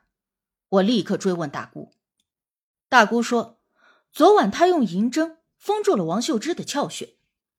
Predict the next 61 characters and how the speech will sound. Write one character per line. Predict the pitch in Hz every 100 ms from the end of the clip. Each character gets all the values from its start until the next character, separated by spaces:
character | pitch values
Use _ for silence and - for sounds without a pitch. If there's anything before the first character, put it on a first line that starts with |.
| _ _ _
使 | - -
那 | 349 440
长 | - 311
虫 | 403 339 392 415
误 | 277
认 | 226
为 | 196 -
她 | 339
已 | 247
经 | - 330
死 | 415 - _
了， | - - _ _ _ _ _
迫 | _ 240 180
使 | -
她 | 165 202
离 | 175
开 | 185 208
了 | 170
王 | 160
秀 | 208 190
芝 | 151 202
的 | -
肉 | 180 156
身。 | - 220 226 _ _ _ _ _ _ _ _ _ _ 294
那 | 302
纸 | 262 220
人 | 240
身 | 254 269
上 | 262 240 - _
沾 | 226 214
染 | 214 160
着 | 165
王 | 165 170
秀 | 190 190
芝 | 170 214
的 |
血 | 156 - 165
气 | -
八 | 160 190 247
字， | - - _ _ _ _ _ _
长 | - 214 254
虫 | 262 208
便 | 240 220
又 | 196
附 | 185 202
在 | 190 180
了 | 156
纸 | 151
人 | 131 156
身 | - 226
上， | 226 - - _ _ _ _ _
而 | - 175
那 | 190
旋 | 160 - 160
风 | - 185 - _ _ -
则 | 202 180
是 | -
一 | 185 202
股 | 202 143
戾 | 285 277
气。 | - - -